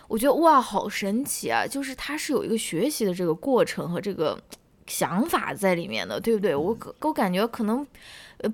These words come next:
Speaker 1: 比很多时候，比我要强多了。我很多时候一门心思就是，就是要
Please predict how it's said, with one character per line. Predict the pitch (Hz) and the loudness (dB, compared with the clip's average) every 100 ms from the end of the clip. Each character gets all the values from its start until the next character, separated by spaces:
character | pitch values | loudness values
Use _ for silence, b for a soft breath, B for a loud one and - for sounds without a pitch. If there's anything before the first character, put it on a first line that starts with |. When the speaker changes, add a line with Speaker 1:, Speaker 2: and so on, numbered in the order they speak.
| - | 0
Speaker 1:
比 | 262 | 0
很 | - 196 | 2 2
多 | 214 294 | 4 2
时 | 277 | 2
候， | 285 247 | 4 4
比 | 202 302 | 4 4
我 | 277 107 | 4 4
要 | 170 | 4
强 | - - 143 | 0 -6 -6
多 | 180 240 | 0 2
了。 | 269 | 2
我 | 175 165 | 2 0
很 | 214 180 | 0 -2
多 | 175 | -2
时 | 190 214 | -2 0
候 | |
一 | 196 214 | 0 0
门 | 196 180 | -2 -2
心 | 196 208 208 | -2 -2 -2
思 | - 196 | -2 -4
就 | 196 214 | -2 -2
是， | 190 - - 185 | -4 -10 -12 -14
就 | - 247 | -8 -4
是 | 214 | -2
要 | 147 | -2